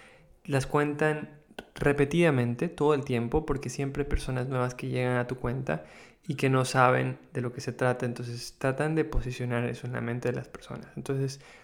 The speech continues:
"Ah, yo soy tal persona, yo soy emprendedora, yo, eh, eh, apoyo a las mujeres", o yo en este caso, eh, rechacé un trabajo con mi papá millonario y de repente me fui acá, y cosas así. Mucha gente tiene sus historias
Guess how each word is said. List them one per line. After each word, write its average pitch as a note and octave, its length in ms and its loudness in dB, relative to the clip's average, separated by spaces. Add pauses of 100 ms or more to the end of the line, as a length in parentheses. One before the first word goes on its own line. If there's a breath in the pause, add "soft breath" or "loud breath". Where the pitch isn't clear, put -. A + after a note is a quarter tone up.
(120 loud breath)
"Ah, C#3 180 8
yo C3+ 160 4
soy C#3 140 -2
tal C#3 180 -2
persona, C3+ 400 -4
yo B2+ 140 -4
soy C3+ 180 -4
emprendedora, B2+ 640 2
yo, B2+ 360 0 (320 loud breath)
eh, B2+ 500 2 (100)
eh, C3+ 200 -6
apoyo C3+ 360 4
a C3 40 6
las C3 100 4
mujeres", B2+ 720 2 (260 loud breath)
o C3 280 4
yo C#3 480 2
en C3 80 2
este C3 240 -2
caso, B2+ 800 2 (100)
eh, - 300 -10
rechacé C3 640 0
un C3 120 -2
trabajo B2+ 380 2
con B2+ 140 -6
mi C3 60 -4
papá B2+ 340 4
millonario C#3 640 4
y C3+ 60 4
de C3 100 4
repente B2+ 400 0
me B2+ 100 -2
fui B2+ 160 -4
acá, C#3+ 380 4 (340 loud breath)
y D#3 100 -6
cosas F#3 300 0
así. F3+ 240 2
Mucha F3+ 300 2
gente E3+ 320 2
tiene D#3+ 240 0
sus D3+ 240 -8
historias D3 600 0